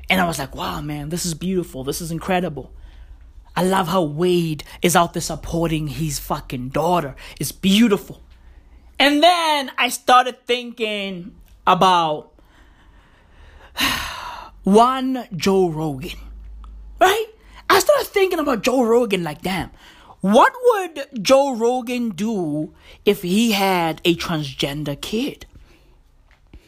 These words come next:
The kid would walk up to him on some, "Hey, Dad, hey, yo, uh, I have something to tell you. Uh, I don't feel like a boy,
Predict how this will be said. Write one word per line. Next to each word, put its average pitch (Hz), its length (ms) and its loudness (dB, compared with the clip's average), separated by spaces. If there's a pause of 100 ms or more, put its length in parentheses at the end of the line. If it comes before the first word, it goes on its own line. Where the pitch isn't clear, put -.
(120)
The 247 140 4
kid 285 560 2 (240)
would 196 180 4
walk 202 280 4
up 190 160 -4
to 202 100 -12
him 170 220 -6
on 160 80 -6
some, 160 240 -4 (180)
"Hey, 190 220 -2
Dad, 175 400 0 (320)
hey, 185 180 -6
yo, 165 380 -6
uh, 151 300 -6 (880)
I - 20 -4
have 160 120 0
something 175 360 2
to 156 80 -4
tell 185 300 0
you. 151 280 -10
Uh, 147 260 -12 (1500)
I 185 80 6
don't 247 180 2
feel 175 300 -4
like 202 240 2
a 196 40 -4
boy, 202 520 -2